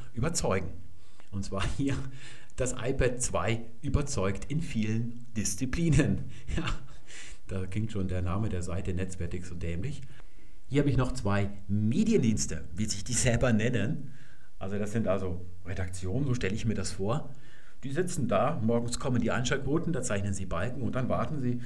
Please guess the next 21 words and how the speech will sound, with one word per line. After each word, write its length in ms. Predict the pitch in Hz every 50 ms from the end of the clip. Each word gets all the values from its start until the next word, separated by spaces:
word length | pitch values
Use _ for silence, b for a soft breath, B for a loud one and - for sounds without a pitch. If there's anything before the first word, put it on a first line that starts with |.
| B B B
den 100 | 117 117
Rest 300 | 113 113 101 101 101 -
des 120 | - - -
Tages. 440 | - 95 85 90 113 170 175 -
Also 280 | 113 98 95 92 87 92 B B B B - -
da 160 | - 90 85
haben 160 | 85 98 98
sie 100 | 92 95
nicht 180 | 98 98 101 101
etwa 240 | 101 - 101 92 92
eigene 280 | 101 113 123 135 131
Ideen, 600 | 117 120 120 113 101 113 117 117 123 127 127 127 127
was 180 | 123 113 113 113
man 140 | 104 101 90
so 140 | 90 87
schreiben 400 | 87 92 95 95 101 120 127 123
könnte 320 | 123 123 120 113 107 110 104
oder 100 | 95 95
sich 200 | 92 90 90 92
ausdenken 440 | - 117 113 - - 123 117 110 117
könnte, 340 | - 113 113 110 117 113